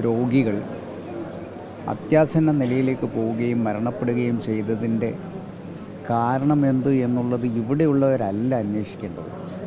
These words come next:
അതിന് എക്സ്പെർട്ടായി, ആയിട്ടുള്ള ഒരു ടീം വന്ന് ഇതിൻ്റെ കാരണം അന്വേഷിച്ച്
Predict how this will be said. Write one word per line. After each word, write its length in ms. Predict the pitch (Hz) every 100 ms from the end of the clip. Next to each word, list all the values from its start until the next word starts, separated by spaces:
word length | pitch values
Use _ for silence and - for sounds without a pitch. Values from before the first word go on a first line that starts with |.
| - - - - - - -
അതിന് 280 | 101 131 143
എക്സ്പെർട്ടായി, 840 | 117 - - - 151 - 151 147 - - -
ആയിട്ടുള്ള 440 | 127 127 135 135
ഒരു 360 | 156 135 120 131 - -
ടീം 320 | 120 131 143 147 123
വന്ന് 480 | 110 117 165 - - - - - - 110
ഇതിൻ്റെ 260 | 123 123 -
കാരണം 520 | 120 113 117 120 127 - 107
അന്വേഷിച്ച് 960 | 107 110 120 117 - 123 - 139